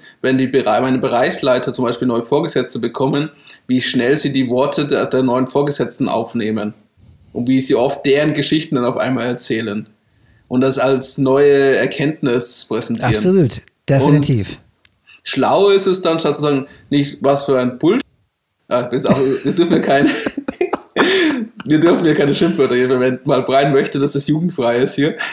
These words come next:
Speaker 2: Genau,
Speaker 1: Ich meine natürlich,
Speaker 2: genau.
Speaker 1: was für, für, was für ein Mist. <laughs> Machst du dich sicher nicht beliebt, sondern es ist schlau, genau diese Argumente zu nehmen, um dann deine Punkte vielleicht mit einzubringen. Du
Speaker 2: Absolut.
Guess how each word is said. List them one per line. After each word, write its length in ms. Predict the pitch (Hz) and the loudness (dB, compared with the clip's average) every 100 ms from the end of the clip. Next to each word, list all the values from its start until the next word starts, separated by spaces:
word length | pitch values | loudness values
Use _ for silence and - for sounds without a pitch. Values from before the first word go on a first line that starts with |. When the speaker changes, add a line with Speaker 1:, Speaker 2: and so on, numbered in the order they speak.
| - - | -10 -6
Speaker 2:
Genau, 100 | 214 | 2
Speaker 1:
Ich 60 | 143 | 4
meine 220 | 139 147 | 4 4
natürlich, 380 | 143 160 156 - | 2 4 4 2
Speaker 2:
genau. 140 | 156 - - | -4 -8 -8
Speaker 1:
was 300 | 151 156 - | 0 0 0
für, 120 | - - - - | -4 -6 -10 -4
für, 160 | 151 | 2
was 200 | 139 147 - | 2 2 0
für 80 | |
ein 160 | 131 143 | 0 2
Mist. 480 | 208 127 107 - - | 4 2 0 -6 -10
<laughs> 1600 | - - - - - _ _ _ - _ - - - 285 311 254 | -10 -10 -10 -16 -20 _ _ _ -20 _ -20 -10 -6 -2 0 0
Machst 260 | 143 160 - | 0 0 2
du 40 | |
dich 140 | 160 151 | 0 0
sicher 220 | 170 156 | 2 2
nicht 280 | 143 139 - | 4 0 0
beliebt, 540 | 143 131 135 - - - - - | 0 0 0 0 -4 -14 -16 -4
sondern 220 | 139 151 | 0 0
es 100 | 156 | 0
ist 160 | 147 | 0
schlau, 420 | - 123 104 170 190 | 0 2 2 2 2
genau 360 | 143 131 156 | 2 2 4
diese 200 | 196 196 | 4 2
Argumente 640 | 190 151 135 127 123 - 185 | 2 2 2 2 0 0 0
zu 140 | 160 | 0
nehmen, 460 | 139 131 151 190 196 - _ | 2 2 2 0 -2 -8 _
um 360 | - 151 175 170 | -2 0 0 -2
dann 440 | 151 131 160 143 - | 0 0 0 -4 -2
deine 320 | 131 131 170 | 0 2 0
Punkte 400 | 180 - 214 220 | 0 0 0 0
vielleicht 220 | 190 123 | 0 -2
mit 100 | 131 | -2
einzubringen. 720 | - 113 - 107 113 107 95 - - _ _ _ _ _ _ _ _ - _ _ _ _ _ _ _ _ _ _ _ _ _ - _ _ - - - - | -4 -4 -4 -6 -4 -4 -6 -10 -20 _ _ _ _ _ _ _ _ -20 _ _ _ _ _ _ _ _ _ _ _ _ _ -20 _ _ -20 -20 -20 -4
Du 80 | 139 | 0
Speaker 2:
Absolut. 320 | 135 156 | 2 4